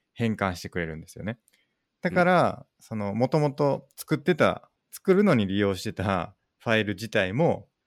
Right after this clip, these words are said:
Speaker 1: あの、与えることができて、あの、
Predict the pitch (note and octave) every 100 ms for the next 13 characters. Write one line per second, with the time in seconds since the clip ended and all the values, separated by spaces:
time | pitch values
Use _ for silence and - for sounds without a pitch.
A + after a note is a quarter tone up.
0 | _ _ F#2+ F2 E2+ E2+ A2 G#2 F#2+ F2+
1 | F2 E2 E2 D#2 _ A#2+ F#2 G2+ _ _
2 | - G2 F2+ E2+ E2 E2 E2